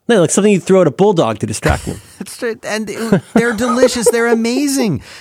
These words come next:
Speaker 2: They're
Speaker 1: And the
Speaker 2: so
Speaker 1: snap,
Speaker 2: good.
Speaker 1: the snap, am I right?
Speaker 2: Yes, it's wonderful. They're the best. That, now, I had
Speaker 1: I
Speaker 2: asked
Speaker 1: still,
Speaker 2: you, I said,
Speaker 1: I still
Speaker 2: "Are, are
Speaker 1: think
Speaker 2: they as good as
Speaker 1: Nathan's
Speaker 2: Nathan's?"
Speaker 1: I think Nathan's is very good. I
Speaker 2: Yeah.
Speaker 1: just, for some reason, these really appeal to me.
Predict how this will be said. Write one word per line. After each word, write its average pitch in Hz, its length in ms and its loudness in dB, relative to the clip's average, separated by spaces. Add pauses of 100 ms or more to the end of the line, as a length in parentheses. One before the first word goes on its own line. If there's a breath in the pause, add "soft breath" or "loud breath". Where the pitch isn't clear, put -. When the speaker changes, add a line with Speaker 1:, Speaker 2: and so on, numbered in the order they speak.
(140)
Speaker 2:
They're 240 140 -2
Speaker 1:
And 226 80 -2
the 196 200 4
Speaker 2:
so 165 120 2
Speaker 1:
snap, 190 240 4
Speaker 2:
good. 262 160 0
Speaker 1:
the 240 60 2
snap, 190 360 2
am 208 100 4
I 170 60 4
right? 185 380 2
Speaker 2:
Yes, 220 500 -2
it's 190 160 -4
wonderful. 190 680 -2
They're 160 260 0
the 185 100 -4
best. 175 480 -4
That, 160 200 -4
now, 160 100 -2
I 151 120 -2
had 139 100 -2
Speaker 1:
I 156 60 2
Speaker 2:
asked 170 160 0
Speaker 1:
still, 240 180 4
Speaker 2:
you, 330 60 4
I - 20 0
said, - 140 0
Speaker 1:
I 214 40 4 (140)
still 233 140 4
Speaker 2:
"Are, 247 40 2
are 233 60 0
Speaker 1:
think 220 240 4
Speaker 2:
they 160 60 4
as 180 60 2
good - 120 2
as 143 240 4
Speaker 1:
Nathan's - 0 -
Speaker 2:
Nathan's?" 147 960 -4
Speaker 1:
I 143 80 0
think 262 220 0
Nathan's 214 340 2
is 208 100 0
very 175 320 4
good. 185 460 2
I 165 120 0
Speaker 2:
Yeah. 196 140 4
Speaker 1:
just, - 200 -2
for 170 100 -2
some 226 180 2
reason, 208 320 4
these 175 180 4
really 180 300 4
appeal 160 320 0
to 196 120 -2
me. 214 280 0